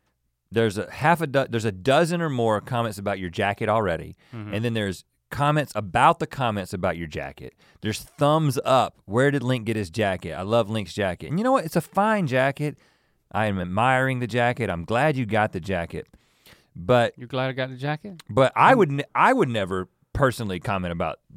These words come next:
Speaker 1: th-,
Speaker 2: Right.
Speaker 1: the jacket, uh, on a YouTube video because it, it seems like, well, why don't I just talk about the, why don't I comment on the, the subject matter of the video, the thing that actually, the, the substantive parts of the video, even a dumb v-, video like we make a lot of dumb videos.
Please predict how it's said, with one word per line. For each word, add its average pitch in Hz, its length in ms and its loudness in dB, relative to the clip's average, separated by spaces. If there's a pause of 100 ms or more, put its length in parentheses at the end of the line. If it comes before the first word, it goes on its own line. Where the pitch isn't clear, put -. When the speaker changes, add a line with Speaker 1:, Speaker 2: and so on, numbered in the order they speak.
Speaker 1:
th-, 80 100 -14
Speaker 2:
Right. 104 180 -2
Speaker 1:
the 101 80 -4
jacket, 85 480 -8 (400)
uh, 98 280 0
on 101 140 -2
a - 20 -2
YouTube 98 300 -4
video 104 300 -4
because 113 340 -2
it, 98 220 -6
it - 240 -12
seems 113 380 -6
like, 98 320 0
well, 139 220 2
why 135 140 0
don't 170 140 0
I 139 40 0
just 113 140 -10
talk 127 160 -2
about 117 240 0
the, - 100 -10 (100)
why 131 180 4
don't 170 120 2
I 123 80 0
comment 127 320 -4
on 95 380 -2
the, 101 140 -4 (160)
the 104 80 -10
subject 107 340 0
matter 90 280 -2
of 80 60 -6
the 80 80 -8
video, 78 380 -2
the 82 140 -6
thing 110 200 -4
that 95 180 -10
actually, 98 400 -6
the, - 60 -12 (140)
the 107 120 -6
substantive 131 760 0
parts 113 320 0
of 90 80 -12
the 92 60 -6
video, 90 360 -4
even 127 240 -2
a 90 40 -6
dumb 90 420 0 (460)
v-, 85 400 -14
video 92 340 0
like 80 120 -2
we 101 140 -2
make 76 240 -6
a 76 40 -8
lot 69 140 -8
of 69 60 -14
dumb 73 180 -10
videos. 69 380 -16